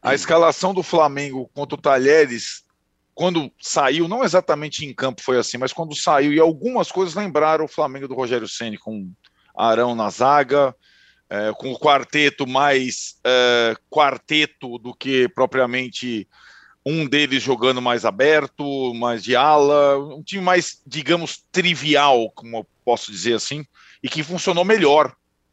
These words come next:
Speaker 1: né? E acho que o Flamengo talvez não consiga repeti-lo por problemas de lesão, tá tendo muito problema de lesão, né, no início da temporada. Resultado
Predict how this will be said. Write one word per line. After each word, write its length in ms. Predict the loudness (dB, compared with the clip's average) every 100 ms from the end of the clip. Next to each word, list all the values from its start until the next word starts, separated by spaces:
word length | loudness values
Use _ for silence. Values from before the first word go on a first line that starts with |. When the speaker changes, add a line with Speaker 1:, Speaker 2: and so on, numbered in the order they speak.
| -8
Speaker 1:
né? 160 | -8 -8 -16 -20 -20 -20 -20 _
E 220 | -2 2
acho 220 | 2 0 -2
que 600 | -2 0 2 0 0 -2
o 40 |
Flamengo 320 | 0 0 0 0
talvez 300 | 0 0 -4
não 80 |
consiga 480 | -6 -6 -6 -2 0
repeti-lo 580 | 0 -2 -6 -8 -6 -6
por 160 | -6 -6
problemas 480 | -2 0 0 0 -2
de 80 | 0
lesão, 480 | 0 2 -2 -2
tá 120 | -2 -4
tendo 200 | -2 -4
muito 320 | -6 -8 -4
problema 360 | -2 0 -2
de 80 | -4
lesão, 400 | -4 -4 -4 -6 -10 -10
né, 140 | -8
no 100 | -6
início 220 | -6 -4
da 80 | -4
temporada. 480 | -4 -4 0 0 -2 -10 -20 -20 -20 -8 0
Resultado 840 | 2 6 6 6 4 2 -2